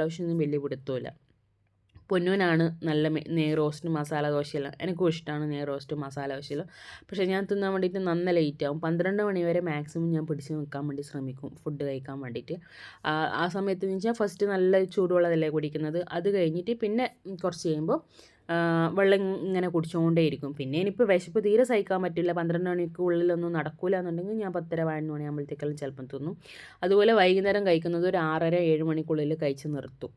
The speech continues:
അതാണ് ഞാനിപ്പം മാക്സിമം ആയിട്ട് ചെയ്യുന്നത്. പുറത്ത് പോകുന്ന സമയത്ത് ഞാൻ കഴിക്കലുണ്ട് കേട്ടോ. നമ്മളങ്ങനെ കട്ട ഡയറ്റായിട്ടൊന്നും നമ്മളൊന്നും ചെയ്യലില്ല. <laughs>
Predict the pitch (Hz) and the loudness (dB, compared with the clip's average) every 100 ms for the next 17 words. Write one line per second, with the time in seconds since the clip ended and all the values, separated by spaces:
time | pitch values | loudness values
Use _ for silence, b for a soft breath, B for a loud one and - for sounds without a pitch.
0 | _ 156 175 170 175 190 170 160 165 185 | _ -4 -2 0 -2 -2 0 0 -2 -8
1 | 180 156 151 160 190 190 170 175 165 147 | -6 -4 -4 -6 -4 -2 -2 -2 -4 -4
2 | 147 156 151 - 262 185 151 156 143 135 | -6 -4 -4 -2 -2 0 -2 -6 -8 -8
3 | 202 165 131 135 127 135 127 120 117 131 | -8 -8 -6 -6 -6 -8 -12 -12 -12 -14
4 | - B B B B B B 220 233 233 | -18 B B B B B B 0 2 4
5 | 226 233 233 - 294 _ - 349 247 180 | 4 2 0 -4 -4 _ -2 2 4 4
6 | 170 160 151 160 156 147 143 143 147 147 | 4 2 2 0 -2 -4 -6 -6 -6 -6
7 | 131 127 131 127 175 - 196 175 196 175 | -6 -6 -8 -8 -8 -6 -4 -2 -4 -8